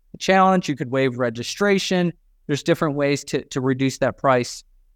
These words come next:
to get them to move forward. Or at the end, you can say, "Hey, because you filled this out, we're actually gonna give you a free month,"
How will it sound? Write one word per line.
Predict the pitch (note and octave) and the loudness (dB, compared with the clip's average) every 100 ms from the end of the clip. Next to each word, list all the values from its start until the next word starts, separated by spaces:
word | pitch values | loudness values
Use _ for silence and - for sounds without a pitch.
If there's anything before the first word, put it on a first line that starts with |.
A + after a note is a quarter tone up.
| - | -6
to | |
get | B2+ C3+ - | -2 -2 -2
them | B2+ A#2 | -2 -2
to | A2 A#2+ | -6 -8
move | A2+ G#2+ _ | -8 -10 _
forward. | D#3+ F3 F3 D#3+ - _ _ | 0 4 4 2 -4 _ _
Or | G3 G3+ G3+ F#3+ - | 0 4 4 4 2
at | D#3+ D#3 | 2 2
the | E3 | 0
end, | E3 E3+ E3+ D#3+ | -2 0 0 -2
you | D#3+ | -4
can | D#3 C#3 | -4 -2
say, | - D3+ | 0 2
"Hey, | D#3+ E3 | 4 2
because | D3+ C3+ D3 | 2 0 -2
you | C#3 | -2
filled | - D3+ C#3 | -4 -2 -2
this | B2+ E3 | -2 2
out, | D#3 C#3+ | 4 2
we're | C#3 | 0
actually | D3+ - D3 | -2 -4 -2
gonna | C#3 | -2
give | C3+ C3 | -2 -4
you | C3 B2 | -4 -2
a | B2 | -2
free | A#2 - D3+ C3+ | -4 -4 0 0
month," | B2+ F3+ G3+ C#3 C#3+ A3+ | 0 2 4 4 2 -2